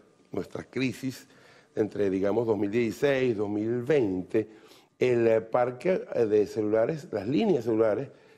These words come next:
se perdieron casi la mitad entre la gente que emigró,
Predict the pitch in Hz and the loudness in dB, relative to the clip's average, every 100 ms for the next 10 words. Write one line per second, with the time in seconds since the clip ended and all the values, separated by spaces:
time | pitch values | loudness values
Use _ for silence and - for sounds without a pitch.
0 | _ - 120 117 120 147 165 - - 196 | _ -6 0 2 2 0 -2 -6 -4 -4
1 | 185 214 156 131 117 - 185 190 - _ | -2 -2 -2 -2 -4 -6 -6 -6 -12 _
2 | _ _ _ _ 120 113 113 107 107 120 | _ _ _ _ -4 0 2 2 -2 -4
3 | 117 135 131 135 147 143 147 | -2 -2 2 4 4 4 2